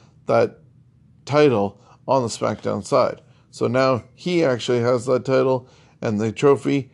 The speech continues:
and he'll parade it around on Tuesday. And then finally, in the main event, it was the return of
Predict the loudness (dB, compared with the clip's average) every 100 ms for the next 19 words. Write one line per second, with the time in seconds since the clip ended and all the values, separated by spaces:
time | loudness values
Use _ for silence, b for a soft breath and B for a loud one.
0 | b -10 -2 0 0 2 2 2 2 2
1 | 2 0 0 0 -2 -2 -2 -2 -2 -6
2 | -6 -16 _ _ _ _ _ _ _ _
3 | _ _ -4 2 4 4 6 4 4 2
4 | -2 -6 _ _ -2 2 2 2 2 2
5 | 2 4 4 4 -2 -8 0 2 2 0
6 | 0 2 2 4 4 2 -4